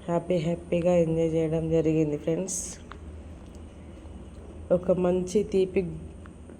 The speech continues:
జ్ఞాపకాలు మాత్రం మిగిలిపోతాయి.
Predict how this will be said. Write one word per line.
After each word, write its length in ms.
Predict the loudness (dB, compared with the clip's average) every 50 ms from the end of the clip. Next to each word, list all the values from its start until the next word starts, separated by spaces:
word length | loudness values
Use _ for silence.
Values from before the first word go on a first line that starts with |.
| -16 -16 -16 -14 -10 -8
జ్ఞాపకాలు 760 | -4 4 6 8 8 8 8 6 4 6 8 8 8 10 8
మాత్రం 600 | 8 8 6 6 4 4 4 6 6 6 4 0 -2 -4 -8 -10 -10 -12 -12 -14 -14 -14 -14 -14 -14 -12 -12 -12 -12 -12 -12 -12 -12 -12 -10 -10 -10 -10 -10 -10 -10 -12 -12 -14 -14 -14 -14 -14 -14 -14 -14 -12 -12 -12 -10 -10 -8 -8 -8 -8 -6 0 4
మిగిలిపోతాయి. 1000 | 4 6 6 6 6 4 4 4 4 2 4 4 4 4 4 6 4 4 2